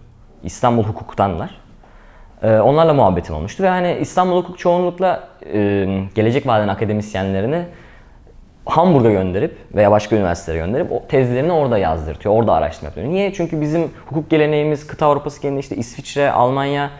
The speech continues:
çok önemli. Ve bu insanlar mesela Almanca bilmemelerine rağmen belli kelimeleri ve literatürü iyi takip edebildikleri için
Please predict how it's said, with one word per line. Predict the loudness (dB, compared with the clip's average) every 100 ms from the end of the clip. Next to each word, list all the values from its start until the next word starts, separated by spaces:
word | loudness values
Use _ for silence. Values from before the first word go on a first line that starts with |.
| -20 -2
çok | 0 0
önemli. | 0 -4 -6 -12 -4
Ve | 2
bu | 4 4
insanlar | 0 -2 -2
mesela | -2 0 2
Almanca | 2 2 2
bilmemelerine | 2 2 2 0 -2 -4 -6
rağmen | -8 -10 -12 -16 _ _ _ _
belli | 0 2 2 0
kelimeleri | 0 2 2 2
ve | 2
literatürü | 0 2 2 2 -4 -2
iyi | -2 0
takip | 0 -2 -2
edebildikleri | -2 0 -2 -4 -4 -4 -4
için | -6 -10